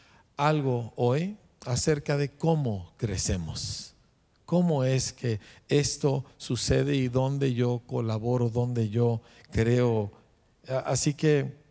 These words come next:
Padre, ayúdanos esta tarde, porque ya es casi tarde. Ayúdanos, Señor, a, a entender tus caminos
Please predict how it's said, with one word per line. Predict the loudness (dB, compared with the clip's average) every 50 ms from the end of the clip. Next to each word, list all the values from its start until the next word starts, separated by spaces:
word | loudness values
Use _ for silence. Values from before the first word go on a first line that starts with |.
| _ _
Padre, | 2 4 4 4 4 2 2 2 2
ayúdanos | 0 0 2 4 4 4 4 4 2 2 0 0 0 0 0
esta | 0 -2 -2 -2 -4 -4
tarde, | 0 0 2 2 2 2 0 0 0 0 -2 -6 -12 -20 _ _ _ -20 -12
porque | -10 -10 -6 -4 -2 0
ya | 0 2 2 0 0
es | 0 0 -2 -4 -4
casi | -2 0 0 2 2 0 0
tarde. | 2 2 2 2 2 2 0 0 0 -2 -6 -10 -16 -20 _ _ _ _ _ _ _ _ _ _
Ayúdanos, | -2 0 2 2 2 2 4 2 2 2 2 2 2 0
Señor, | 0 0 0 0 2 2 2 4 4 4 2 0 -2 -4
a, | -4 -4 -4 -4 -6 -10 -16 -20 -20 _ _ _
a | -8 -4 -2 0
entender | 0 0 -2 -2 0 0 0 2 4 4 2 2 0
tus | -2 -2 -2 -2 -2
caminos | 0 0 0 2 0 0 0 -2 -4 -4 -6 -8 -12 -14